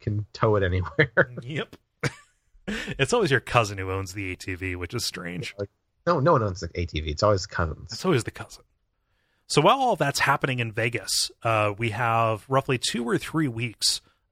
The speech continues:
Speaker 2: of Stu, Larry, Ralph, and Glenn, uh, as their fellowship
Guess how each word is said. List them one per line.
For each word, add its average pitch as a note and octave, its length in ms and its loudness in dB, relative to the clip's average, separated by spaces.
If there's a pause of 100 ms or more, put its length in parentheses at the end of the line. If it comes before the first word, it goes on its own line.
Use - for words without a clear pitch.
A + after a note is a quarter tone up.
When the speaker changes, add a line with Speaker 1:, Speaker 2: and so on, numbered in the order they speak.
Speaker 2:
of G#2+ 440 4
Stu, E3+ 640 2
Larry, B2 460 2
Ralph, A2+ 400 2
and G#2+ 140 -2
Glenn, G2+ 540 -2 (600)
uh, G#2 340 2
as G#2+ 260 2
their G#2 180 2
fellowship G#2+ 840 2